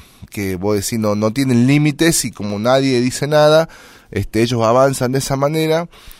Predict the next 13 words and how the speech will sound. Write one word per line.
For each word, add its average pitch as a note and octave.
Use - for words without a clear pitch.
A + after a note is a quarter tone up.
Este, G2
este A#2+
tema A#2
de G#2+
la G#2
herramienta A#2
que G2+
tiene A2
Morales G#2+
hoy G2+
por F#2
hoy, A2
de, E2+